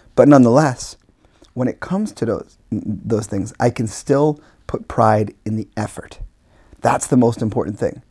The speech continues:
Right? We draw pride from our achievements. We draw confidence from those things. And if we can look around and say, "Okay,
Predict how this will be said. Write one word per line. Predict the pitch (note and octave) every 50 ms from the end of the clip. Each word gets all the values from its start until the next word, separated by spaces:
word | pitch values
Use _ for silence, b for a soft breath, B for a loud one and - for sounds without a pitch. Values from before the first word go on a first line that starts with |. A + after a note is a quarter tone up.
| b b b b b b b
Right? | - B2
We | - C#3 C#3+
draw | B2+ D3 E3+ D#3+
pride | - - - D#3+ E3 D#3 D#3+ C#3+
from | - A#2 A#2
our | A2+ A2
achievements. | G#2 F#2 - - B2 A#2 G#2+ G#2+ - - _ -
We | - G#2+ A2
draw | G#2+ A#2+ A#2+
confidence | G#2+ - - B2 C3 C3+ B2+ - E2 C#2 G#2+ -
from | - - G#2 F#2
those | - A2+ -
things. | - A#2 G#2+ - - _ - - - b b b b b b b b b b b b -
And | B2 B2 A#2 A2+ G#2+ F#2+ - _ _ _ _ _ _ _ _ _ _ -
if | B2+ A#2+ A#2
we | D3 E3
can | D#3+ E3+ D#3 C3+
look | C#3+ D3 C#3+ C3+
around | B2+ C3 C#3+ C#3+ C#3 C3+ B2
and | A#2 G#2+ -
say, | G#2+ G2 -
"Okay, | B2+ C#3+ - - G#2 G2 G#2